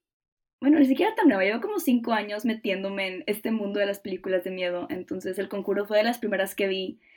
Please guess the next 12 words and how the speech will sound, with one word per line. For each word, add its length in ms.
y 160
creo 200
que 80
por 180
eso 160
tiene 260
un, 460
como 240
que 140
un 180
espacio 540
especial, 720